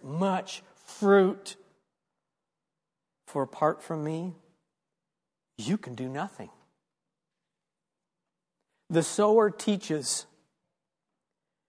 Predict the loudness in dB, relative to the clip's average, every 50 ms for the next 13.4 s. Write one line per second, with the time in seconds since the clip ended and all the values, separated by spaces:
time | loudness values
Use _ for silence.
0 | _ _ _ _ _ _ _ _ _ _ _ _ _ _ _ _ _ _ _ _
1 | _ _ _ _ _ _ _ _ _ _ _ _ _ -10 -2 4 4 4 4 4
2 | 2 2 2 0 -2 0 0 0 0 2 2 4 4 4 2 0 -2 -4 -4 0
3 | 0 2 2 2 2 0 -2 -8 -6 -6 -6 -6 -6 -10 -12 -14 -14 -14 -14 -12
4 | -8 -6 -6 -6 -6 -8 -14 -20 _ -20 _ _ _ _ _ _ _ _ _ _
5 | _ _ _ _ _ _ _ _ _ _ _ _ _ _ -4 0 0 2 2 0
6 | 0 -2 -6 -14 -6 0 4 4 6 6 6 4 2 0 -2 -8 -18 -20 _ -20
7 | -14 -6 -2 -2 -2 -2 -4 -6 -6 -4 -4 -4 -4 -8 -18 -20 _ _ _ _
8 | _ _ _ _ _ _ _ _ -8 -6 -6 -6 -4 -2 -4 -4 -4 -8 -12 -14
9 | -12 -10 -10 -8 -8 -8 -10 -12 _ _ _ _ _ _ _ _ _ _ _ _
10 | _ _ _ _ _ _ _ _ _ _ _ _ _ _ _ _ _ _ _ _
11 | 0 0 0 0 0 -2 -2 -2 -4 -6 -8 -8 -2 0 0 0 0 -2 -6 -6
12 | -8 -6 -6 -6 -6 -6 -8 -6 -6 -6 -8 -8 -10 -10 -10 -10 -10 -10 -12 -12
13 | -12 -14 -14 -14 -14 -14 -16 -20